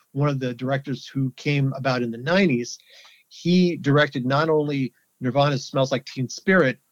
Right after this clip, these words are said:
but also Blind Melon's No Rain. So that's the com-, a real one-two punch combination there. We also interviewed some U K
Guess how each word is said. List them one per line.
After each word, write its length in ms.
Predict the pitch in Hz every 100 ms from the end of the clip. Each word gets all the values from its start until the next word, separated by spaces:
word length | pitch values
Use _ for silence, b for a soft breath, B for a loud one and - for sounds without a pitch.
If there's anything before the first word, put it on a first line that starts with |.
| _ _
but 160 | - -
also 600 | 143 156 - 151 143 135 139
Blind 340 | 131 147 151
Melon's 420 | 135 143 131 -
No 240 | 127 135 139
Rain. 440 | 123 127 117 95 _ _ _ _
So 160 | - 120
that's 320 | 151 139 - -
the 240 | 123 - _ _ _ _
com-, 360 | - 196 185 135
a 60 |
real 360 | 131 170 165 131 - 127
one-two 460 | 147 165 143 151
punch 340 | 143 151 131 -
combination 640 | 135 120 127 147 135 104
there. 220 | 104 - b b b b b -
We 100 | 170
also 200 | 214 208
interviewed 400 | 180 139 170 -
some 160 | 135
U 160 | 135 151
K 460 | - 175 170 147